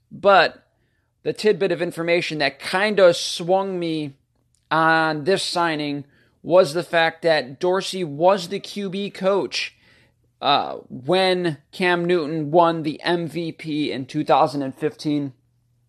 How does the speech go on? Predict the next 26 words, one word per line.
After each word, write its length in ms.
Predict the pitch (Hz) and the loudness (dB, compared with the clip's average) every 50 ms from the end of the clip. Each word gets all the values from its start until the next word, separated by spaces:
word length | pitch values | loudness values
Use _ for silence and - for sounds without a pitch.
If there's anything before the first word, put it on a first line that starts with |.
| _ _ _ _ - _ _ _ _ _ _ _ _ _ _ - _ _ _ - | _ _ _ _ -20 _ _ _ _ _ _ _ _ _ _ -20 _ _ _ -2
<clears throat> 240 | - 220 202 190 165 | 0 2 2 2 0
So 340 | - - 170 160 160 156 | 4 6 8 8 8 8
I 160 | - - 156 170 | 6 4 4 2
kept 300 | - - 214 214 - - | 2 2 0 0 0 -2
seeing 320 | - 220 220 208 196 170 | -4 -4 -2 -2 -2 0
all 240 | 143 175 180 185 185 | 2 4 4 4 4
of 160 | 185 156 151 | 0 -2 -6
these, 540 | 175 185 180 180 175 165 143 - - - - _ _ _ _ _ _ _ _ _ _ - | -6 -6 -4 -4 -6 -6 -8 -10 -10 -12 -16 _ _ _ _ _ _ _ _ _ _ 0
uh, 280 | 143 139 104 69 57 50 50 - - - | 0 0 0 -2 -6 -10 -12 -14 -16 -16
the 180 | - - - 135 | -12 -10 -8 -6
same 400 | - - - 180 180 175 170 151 | -4 2 4 4 4 4 2 0
theme, 540 | - - 175 175 170 170 165 165 156 135 - _ _ _ | -2 0 0 2 2 2 0 -2 -4 -6 -10 _ _ _
the 100 | - 143 | -10 -10
Carolina 540 | 143 - - 156 165 165 165 160 160 160 156 | -8 -6 -2 2 2 4 4 4 4 2 0
Panthers 420 | - - 156 165 156 139 147 143 - | -2 -2 0 0 0 -2 -4 -8 -6
cast-offs 720 | - - 156 151 156 151 - 156 147 147 151 147 - - | 0 2 4 4 4 2 0 2 2 4 2 2 -2 -8
that 100 | - - | -14 -8
the 80 | - 147 | -8 -6
Bills 300 | 131 135 151 151 151 147 | -2 0 0 0 0 -2
keep 240 | - - 151 - 107 | -2 -4 -4 -4 -2
bringing 260 | 147 156 156 147 143 | -2 -2 -2 0 0
in 220 | 139 147 147 147 | 0 0 0 -2
and 160 | 143 143 139 - | -2 -4 -6 -6
trying 320 | - 139 147 143 143 143 | -6 -4 -2 -2 -2 -4
to, 520 | 139 - - 147 147 143 139 139 139 139 - _ - - _ _ _ _ _ _ _ _ | -6 -4 -4 -2 -2 0 0 -2 -2 -4 -8 _ -20 -20 _ _ _ _ _ _ _ _
uh, 520 | - 64 - - - - - - - - | -2 -2 0 0 -4 -6 -8 -10 -12 -12